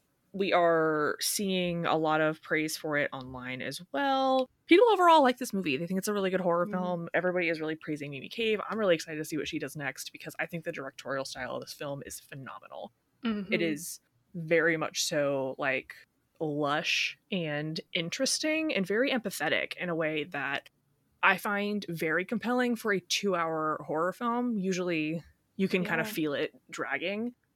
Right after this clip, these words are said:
Speaker 1: And I don't get that feeling until the last ten minutes. So
Speaker 2: Mm-hmm.
Speaker 1: I think that
Speaker 2: Mm-hmm.
Speaker 1: that is a positive thing. <laughs>
Speaker 2: Yeah.
Speaker 1: Yeah, that's basically all I really had. I didn't really wanna go too, too deep into it 'cause I thought we would talk more about the film this time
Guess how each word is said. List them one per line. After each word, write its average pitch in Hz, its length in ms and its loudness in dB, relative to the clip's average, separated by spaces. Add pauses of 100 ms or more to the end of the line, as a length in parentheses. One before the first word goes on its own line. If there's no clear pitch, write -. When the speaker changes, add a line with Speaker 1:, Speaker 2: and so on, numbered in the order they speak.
(340)
Speaker 1:
And 160 500 2 (200)
I 180 120 2
don't 202 220 2
get 170 160 -4
that - 180 2
feeling 160 380 -4
until 160 180 -4
the 135 100 -8
last 127 280 -4
ten 160 160 -10
minutes. - 540 -10
So 170 420 4
Speaker 2:
Mm-hmm. 165 100 0
Speaker 1:
I 170 120 6
think 196 320 -2
that 147 400 4
Speaker 2:
Mm-hmm. 214 80 -10 (580)
Speaker 1:
that 170 320 4
is 156 140 -2
a 147 340 -2 (300)
positive 143 500 -2
thing. 220 380 2 (180)
<laughs> - 720 2
Speaker 2:
Yeah. 196 240 -6 (1040)
Speaker 1:
Yeah, 190 240 4
that's 226 140 -2
basically 285 260 2
all 247 140 4
I 208 80 4
really 185 260 0
had. 165 160 2
I 165 40 6
didn't 170 160 2
really 165 140 2
wanna 156 200 0
go 147 320 0 (140)
too, 202 160 -2
too 185 120 -4
deep 160 220 -4
into 147 200 -4
it - 80 -6
'cause - 80 -10
I 156 60 -2
thought 147 180 -6
we - 80 -10
would - 120 -10
talk - 200 -12
more 127 140 -8
about - 180 -12
the - 60 -18
film 104 300 -10
this 160 160 -10
time - 280 -16